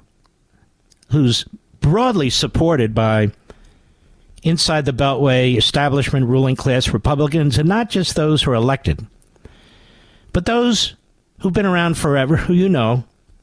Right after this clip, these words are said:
who like to hear themselves talk. They don't say a hell of a lot, certainly not much new. Pretty much follow the McConnell Republican line. But for, uh, you know, McConnell,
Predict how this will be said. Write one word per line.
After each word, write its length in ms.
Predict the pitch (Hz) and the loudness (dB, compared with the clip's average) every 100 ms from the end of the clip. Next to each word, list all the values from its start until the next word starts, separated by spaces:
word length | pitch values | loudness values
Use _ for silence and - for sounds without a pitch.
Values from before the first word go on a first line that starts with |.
| _ _ _ _ | _ _ _ _
who 100 | - | -4
like 200 | 151 170 | -2 0
to 80 | 160 | 0
hear 140 | 143 156 | 0 2
themselves 480 | 139 120 127 117 | 0 0 0 0
talk. 380 | - 143 - - - _ _ _ _ _ _ _ - - _ _ _ _ _ _ _ _ _ | -2 -2 -2 -8 -20 _ _ _ _ _ _ _ -20 -20 _ _ _ _ _ _ _ _ _
They 100 | - | -4
don't 160 | 180 240 | -2 0
say 200 | - 220 | -2 0
a 40 | |
hell 140 | 117 117 | 0 0
of 80 | 90 | 0
a 40 | |
lot, 360 | 92 87 123 - _ - | 0 -2 -4 -8 _ -16
certainly 380 | - 165 156 127 | -6 -2 0 0
not 180 | 127 127 | 0 0
much 280 | 123 - | -2 0
new. 340 | - 127 101 131 - - - - - - - - - - - - - | 0 2 2 0 -4 -20 -20 -18 -18 -18 -20 -20 -20 -20 -20 -10 -2
Pretty 160 | 160 | 0
much 240 | 143 139 - | 2 0 -2
follow 340 | 143 131 131 | -2 0 0
the 140 | 120 | 2
McConnell 500 | 110 110 - 131 123 | 2 0 -2 0 2
Republican 540 | 117 113 123 113 117 110 | 0 0 0 0 0 2
line. 240 | 110 107 - | 2 0 -2
But 260 | 139 196 | -2 -2
for, 300 | - 208 147 | -2 -2 0
uh, 180 | 139 123 | 0 0
you 80 | 127 | 0
know, 160 | 180 120 | 0 0
McConnell, 680 | - - 269 320 120 185 | -2 -2 0 0 0 0